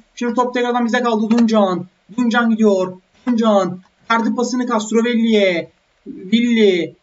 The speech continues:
Castrovelli gidiyor. Willi gidiyor. Willi vurdu. Kaleci. Alabilir miyiz o topu?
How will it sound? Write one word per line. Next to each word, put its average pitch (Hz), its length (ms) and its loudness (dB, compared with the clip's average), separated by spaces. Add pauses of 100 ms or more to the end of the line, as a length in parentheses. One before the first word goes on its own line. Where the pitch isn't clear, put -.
(160)
Castrovelli 233 640 -2
gidiyor. 214 600 2 (100)
Willi 233 380 -2
gidiyor. 233 600 0 (240)
Willi 262 460 2
vurdu. 359 800 4
Kaleci. 233 1160 2 (840)
Alabilir 233 380 0
miyiz 269 220 4
o 262 100 0
topu? 311 640 2